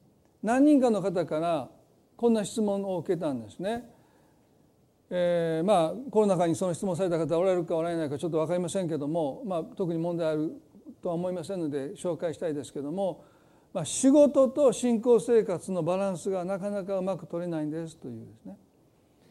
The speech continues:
まあ、家に帰るともう疲れ切ってて、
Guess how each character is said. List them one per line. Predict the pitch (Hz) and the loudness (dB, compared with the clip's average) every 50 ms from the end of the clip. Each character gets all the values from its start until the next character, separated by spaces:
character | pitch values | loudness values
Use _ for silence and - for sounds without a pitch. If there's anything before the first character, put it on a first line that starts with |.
| _ _ _ _ _ | _ _ _ _ _
ま | - 214 220 214 | 2 6 6 8
あ、 | 214 | 10
家 | 233 254 254 | 10 10 8
に | 233 220 | 8 8
帰 | 175 214 214 | 8 8 8
る | 208 202 | 10 8
と | 190 214 | 8 6
も | 208 208 202 | 6 4 4
う | |
疲 | - - - 254 247 | 2 0 0 4 6
れ | 240 240 | 6 6
切 | 233 - 233 | 6 4 2
っ | 214 | 2
て | 226 - 226 185 | 2 2 2 4
て、 | - 214 208 202 196 180 165 147 - | 4 6 6 6 6 6 4 2 0